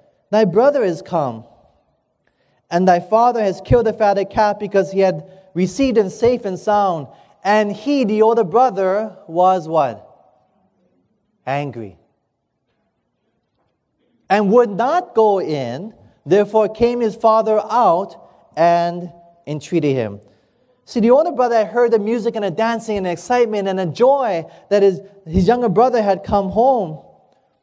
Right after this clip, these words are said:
And then he asked the servant what was going on, and he told him the whole story, what had happened. And because he heard all this, the older brother, the Bible says, became angry at what was going on. In fact,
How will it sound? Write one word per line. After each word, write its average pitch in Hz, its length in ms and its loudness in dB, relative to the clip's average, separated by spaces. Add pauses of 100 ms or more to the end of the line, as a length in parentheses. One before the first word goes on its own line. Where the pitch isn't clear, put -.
(180)
And 147 120 -4
then 180 100 2
he 196 60 2
asked 214 180 2
the 214 80 -8
servant 196 380 -4
what 165 180 -2
was 190 180 0
going 185 220 0
on, 190 240 0
and 160 80 -4
he 156 60 -2
told 214 260 -2
him 190 120 -2
the 165 100 2
whole 233 320 -2
story, 233 420 0
what 170 140 2
had 165 140 2
happened. 180 500 -4 (680)
And 208 200 0
because 247 440 0
he 233 220 -6
heard 254 340 2
all 214 220 0
this, 247 280 2 (220)
the 190 140 0
older 240 240 4
brother, 214 340 0
the 190 100 0
Bible 190 240 0
says, 196 200 -4
became 202 500 -6 (160)
angry 165 760 -2 (220)
at 147 160 2
what 170 140 0
was 160 220 -2
going 151 220 -2
on. 139 140 -4
In 147 80 -8
fact, 196 340 0